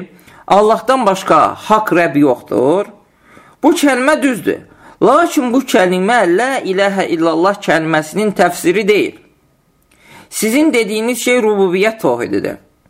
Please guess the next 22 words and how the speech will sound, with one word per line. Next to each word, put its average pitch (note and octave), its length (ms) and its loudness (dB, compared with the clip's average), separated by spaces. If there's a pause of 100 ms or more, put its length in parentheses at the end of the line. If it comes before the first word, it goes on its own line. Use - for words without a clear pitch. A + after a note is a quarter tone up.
(460)
Və D#3 180 4
rububiyyət A#3+ 680 0
tövhidini G#3+ 520 0
də C#3+ 120 4 (180)
Peyğəmbər F3+ 540 0
sallallahu E3+ 600 0
aleyhi D#3 240 0
və D3+ 120 0
səlləm E3 480 0
göndərildiyi D3 1160 0 (340)
müşriklər, E3 720 0
kafirlər D#3+ 840 2
qəbul E3+ 440 -4
edirdilər. D#3 720 -2 (760)
Onlar F#3+ 300 4
bilirdilər G3 500 0
ki, F#3+ 80 0
Allahdan E3 520 0
başqa D#3+ 380 0 (960)
haqq G#3 280 0
Rəbb F#3+ 220 0
yoxdur. F3 520 0